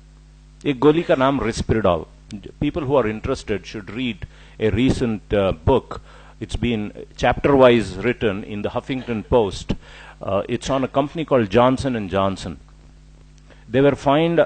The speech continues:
about fifteen thousand crores they paid as a fine. How much? Fifteen thousand crore fine pay करे वो।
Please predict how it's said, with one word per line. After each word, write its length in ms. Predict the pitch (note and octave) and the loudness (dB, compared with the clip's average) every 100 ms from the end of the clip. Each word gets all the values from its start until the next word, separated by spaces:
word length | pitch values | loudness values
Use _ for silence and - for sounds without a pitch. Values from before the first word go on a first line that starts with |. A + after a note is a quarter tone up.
| - | 0
about 380 | G#2 A2+ B2 B2 | -8 2 4 4
fifteen 720 | - D3+ - - E3+ E3+ E3+ | 0 -4 -4 -4 -2 0 -2
thousand 720 | C#3 - B2 D3 C#3+ D#3 D#3 - | -4 -2 2 2 2 0 -2 -4
crores 440 | B2 C#3 C3+ - | 2 2 2 -2
they 120 | A2+ | -6
paid 220 | G#2 A#2 A2+ | 0 0 0
as 100 | G2 | -2
a 80 | |
fine. 340 | - G2+ F2+ D2+ | -4 -6 -6 -6
How 100 | G#2 | -4
much? 240 | C3+ - - - - - - - - - - - - - - | -4 -6 -16 -20 -20 -20 -20 -20 -20 -20 -20 -20 -20 -20 -20
Fifteen 600 | - C#3+ - - F3+ F#3+ F#3+ | -8 -8 -6 -4 -2 -2 -2
thousand 680 | - D3 D3+ D3+ F#3 D#3+ | 2 2 4 2 2 0
crore 380 | - C#3+ D#3+ F3+ | 0 8 8 8
fine 580 | - - D3 F3+ C4 A#3+ | 4 -4 6 8 8 6
pay 140 | G3 D#3 | 2 2
करे 220 | C3+ A#2 | 2 -2
वो। 180 | E2+ | -4